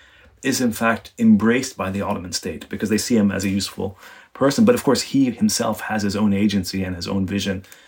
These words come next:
And he, and he builds a really important school that, that becomes a model for other kinds of schools, and that eventually becomes a mo-, it's in fact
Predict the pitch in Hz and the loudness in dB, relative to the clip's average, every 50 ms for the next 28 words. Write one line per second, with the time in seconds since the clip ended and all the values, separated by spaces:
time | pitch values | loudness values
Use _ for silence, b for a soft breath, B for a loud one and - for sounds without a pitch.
0 | B B B B - 110 107 104 104 120 123 120 110 - - 117 120 120 123 107 | B B B B -4 -2 -2 0 2 2 2 0 -2 -4 -6 -4 -2 -2 -2 -2
1 | 98 127 143 - - - - - 110 101 113 135 131 123 120 123 123 - - 107 | -2 -2 -2 -2 -4 -4 -2 -2 -2 -2 0 -2 0 0 0 0 -2 -2 -2 -4
2 | 104 101 - 110 110 - - _ - - - - 120 117 104 98 98 98 - - | -4 -2 -2 -2 -2 -4 -6 _ -12 -12 -6 -2 0 2 2 2 0 -2 -4 -6
3 | 95 98 98 98 98 - - - 98 101 98 98 - - b b b b b b | -6 -4 -2 -2 -4 -4 -10 -10 -6 -4 -4 -4 -4 -8 b b b b b b
4 | - 107 - 123 117 110 117 107 107 113 120 127 123 123 117 - - 113 107 110 | -4 -2 0 2 2 4 6 6 6 6 6 4 4 2 0 0 -2 -2 -2 0
5 | 104 107 101 - - 92 95 90 98 95 - - - 117 113 107 101 101 - 98 | 2 2 0 0 -4 -6 -6 -6 -6 -6 -8 -6 -4 -4 -2 -2 -2 -4 -2 -2
6 | 98 101 101 101 98 92 110 117 117 - 110 101 98 95 - 101 98 95 98 95 | 0 2 2 2 2 2 2 0 2 0 0 0 -2 -2 -4 -4 -4 -2 0 0
7 | 98 101 - - - 113 107 - 117 107 - 113 110 - B | 0 0 0 -2 -6 -6 -4 -4 -4 -2 -2 -2 -4 -4 B